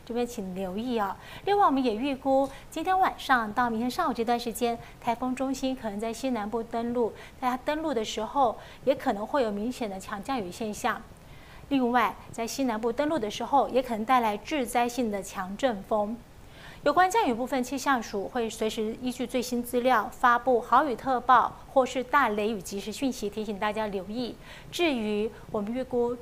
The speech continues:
今天晚上以后可能会有致灾性的强阵风影响到我们西南部地区的时候，当有可能发生这样的致灾的风力之前一到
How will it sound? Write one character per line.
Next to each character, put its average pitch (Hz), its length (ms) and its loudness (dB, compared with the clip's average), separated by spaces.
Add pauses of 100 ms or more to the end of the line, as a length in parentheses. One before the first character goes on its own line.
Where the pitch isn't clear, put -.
(140)
今 254 200 0
天 247 280 0
晚 196 160 -2
上 269 200 2
以 185 80 -4
后 247 220 2
可 254 160 0
能 247 180 2
会 349 200 10
有 240 160 6
致 294 180 -2
灾 269 160 4
性 269 160 0
的 233 60 0
强 226 200 -2
阵 294 220 0
风 294 160 0
影 262 100 0
响 240 280 -2
到 247 160 4
我 208 40 -4
们 208 80 -6
西 330 140 -8
南 285 180 0
部 262 120 -4
地 269 120 -4
区 277 220 -6
的 262 140 0
时 220 160 -8
候， 254 280 2 (320)
当 403 240 8
有 294 160 6
可 269 220 4
能 220 140 0
发 302 200 6
生 302 220 0
这 320 80 0
样 285 100 4
的 214 100 0
致 285 200 -2
灾 262 180 4
的 226 120 0
风 269 280 0
力 277 120 0
之 - 180 -6
前 220 320 -8
一 247 80 -6
到 233 220 2